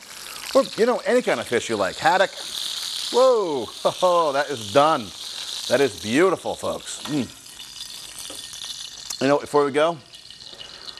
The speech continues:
let's try a little bit of the pan seared. Again, that's a sexy way of saying fried.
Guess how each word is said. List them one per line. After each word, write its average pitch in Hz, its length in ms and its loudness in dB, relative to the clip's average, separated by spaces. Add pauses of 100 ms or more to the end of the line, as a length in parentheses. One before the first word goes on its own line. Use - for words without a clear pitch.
(120)
let's 107 440 2
try 123 380 0
a 90 140 -2
little 110 320 -2
bit 110 140 0
of 104 80 -2
the 82 120 -10
pan 117 680 -2
seared. 107 580 -2 (220)
Again, 101 380 -2
that's 90 280 -4
a - 60 -14
sexy - 400 -8
way 98 240 -2
of 82 100 -8
saying 92 360 -8
fried. 73 680 -4